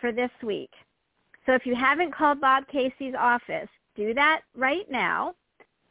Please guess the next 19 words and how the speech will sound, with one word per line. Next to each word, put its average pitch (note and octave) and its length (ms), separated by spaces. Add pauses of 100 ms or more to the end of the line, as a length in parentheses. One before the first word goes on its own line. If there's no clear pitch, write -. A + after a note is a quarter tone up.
(140)
or, G3+ 200
well, G#3+ 180
not G3+ 260
right G3 220
this - 180
second, - 440
but F3 160 (200)
do G3 140
it. D4+ 180 (440)
You A3 100
can A3+ 260
do B3 140
it A3+ 140
any C4+ 240
time C4+ 320
of C4 80
the B3+ 80
day. A3 480
It's - 100